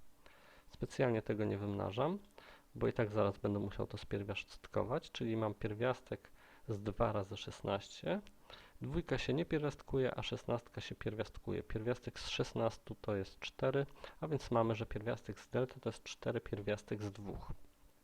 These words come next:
No i liczymy z, e, liczymy x jeden i x dwa, a właściwie a jeden i a dwa. No i standardowy wzór,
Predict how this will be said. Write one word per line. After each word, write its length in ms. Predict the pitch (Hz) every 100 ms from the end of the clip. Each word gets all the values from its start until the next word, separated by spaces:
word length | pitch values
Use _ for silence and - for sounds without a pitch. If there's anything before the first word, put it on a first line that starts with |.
| - - - _ - - - - - - - - - - - - -
No 180 | 143 180
i 100 | 180
liczymy 420 | 151 - 131 127
z, 140 | 113 113
e, 40 | - - 117 104 104 107 110 104 110
liczymy 600 | 147 - - 110 113 117 - - - - - - - _ - _ - - - - -
x 300 | 147 - -
jeden 320 | 113 107 117 131
i 220 | 117 -
x 180 | - 110
dwa, 320 | 104 104 104 - - - - -
a 120 | 117
właściwie 500 | 110 - 110 113 -
a 60 | 110
jeden 280 | 101 107 -
i 100 | -
a 120 | 110
dwa. 260 | 98 - - - - - - - - - - - 427
No 300 | - 190 165
i 180 | - 117
standardowy 720 | - - 117 107 101 101 101
wzór, 420 | 101 110 131 123